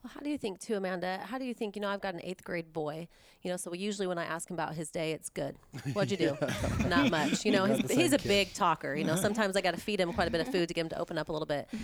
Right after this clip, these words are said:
Speaker 1: But, you know, how can we as parents kind of get our kids to open up to us a little bit more, especially about things like that? And I'm sure some of that has to do with our reaction to it. You know, I think our initial reaction probably when a kid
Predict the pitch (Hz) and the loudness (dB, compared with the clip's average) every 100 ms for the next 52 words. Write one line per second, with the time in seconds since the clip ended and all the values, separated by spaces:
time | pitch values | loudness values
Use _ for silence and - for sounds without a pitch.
0 | - - - 240 - - 262 254 - - | -8 -8 0 0 0 -2 0 0 -2 0
1 | 349 320 262 220 202 - 220 208 180 165 | 0 2 2 2 2 -2 -2 0 0 0
2 | 165 - - - - - 233 220 208 208 | -4 -8 -14 -16 -20 -6 -4 -2 0 -2
3 | - 214 185 - 190 165 - - _ _ | -2 -4 -4 -4 -4 -4 -4 -12 _ _
4 | - 202 190 180 - 180 160 - - - | -6 -2 -2 -2 -4 -4 -4 -6 -10 -10
5 | 190 185 185 180 180 160 - 180 170 156 | -6 -4 -2 -4 -2 -4 -6 -6 -4 -4
6 | 147 160 190 - 190 185 170 - 170 165 | -4 -8 -8 -6 -6 -4 -6 -4 -6 -6
7 | 165 170 170 196 185 - 285 - 208 175 | -6 -4 -4 -2 -4 -4 -6 -4 -4 -4
8 | 180 - 180 170 - 175 165 160 165 165 | -6 -6 -4 -4 -2 -4 -4 -2 -4 -4
9 | - 156 143 165 151 - 175 165 170 196 | -10 -10 -8 -4 -4 -4 -4 -4 -6 -6
10 | 190 175 165 180 180 175 165 156 165 165 | -4 -2 -2 -4 -4 -4 -4 -6 -10 -8
11 | 165 160 156 156 - 190 170 | -6 -4 -6 -6 -6 -6 -6